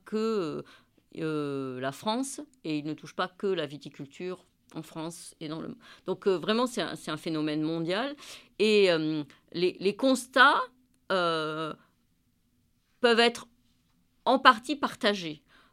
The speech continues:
Donc, euh, euh, notamment dans, dans, dans les viticultures traditionnelles, on va dire, euh,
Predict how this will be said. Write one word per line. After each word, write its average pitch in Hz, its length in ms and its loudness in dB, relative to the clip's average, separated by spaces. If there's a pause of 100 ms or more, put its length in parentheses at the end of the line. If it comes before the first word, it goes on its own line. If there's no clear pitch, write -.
Donc, 180 340 -4
euh, 156 400 0 (320)
euh, 143 300 -4
notamment 190 580 2
dans, 139 200 -4
dans, 139 180 -6
dans 139 160 -2
les 196 80 0
viticultures 233 760 -6
traditionnelles, 247 920 0
on 208 100 -2
va 185 180 0
dire, 214 400 -4
euh, 165 160 0